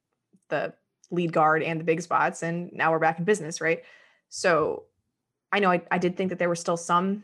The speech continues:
defensive issues that I would like to see the Lakers iron out, um, specifically in terms of dealing with Devin Booker. Like, there's that, uh,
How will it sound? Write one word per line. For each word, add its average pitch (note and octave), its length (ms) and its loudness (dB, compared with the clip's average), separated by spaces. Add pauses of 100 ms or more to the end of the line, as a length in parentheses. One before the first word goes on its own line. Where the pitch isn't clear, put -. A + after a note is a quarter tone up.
(140)
defensive F3+ 600 -2
issues F#3 420 -2
that D#3+ 100 0
I D#3 40 2
would E3+ 160 0
like E3 220 0
to F3+ 100 -6
see F3+ 160 -4
the F3 100 -4
Lakers E3+ 360 -4
iron E3 260 0
out, E3+ 360 0
um, D3 340 -8
specifically E3+ 600 -6
in D#3+ 80 -8
terms E3 280 -8
of E3 80 -18 (200)
dealing E3 240 -2
with E3 140 -8
Devin D#3+ 240 -6
Booker. F#3 400 0
Like, D3 260 -4
there's D3+ 280 -6
that, D3+ 320 -4 (1040)
uh, E3+ 340 2